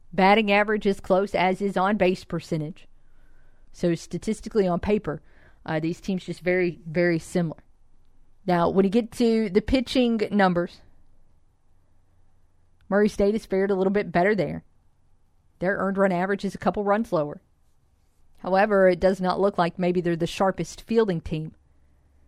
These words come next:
as their fielding percentage is a little bit worse than Arkansas State's. So can A-State pick up a win here and continue the momentum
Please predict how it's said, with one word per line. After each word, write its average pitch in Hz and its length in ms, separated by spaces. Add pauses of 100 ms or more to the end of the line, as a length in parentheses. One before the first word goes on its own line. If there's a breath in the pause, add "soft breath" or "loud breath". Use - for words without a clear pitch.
(280)
as 156 180
their 170 140
fielding 185 300
percentage 160 500
is 143 100
a 160 40
little 160 120
bit 151 160
worse 151 240
than 151 120
Arkansas 151 540
State's. - 540 (1600)
So 156 180
can 165 160
A-State 196 480
pick 247 180
up 208 180
a 180 340
win 196 260
here 165 320 (640)
and 175 320
continue 226 360
the 202 80
momentum 175 580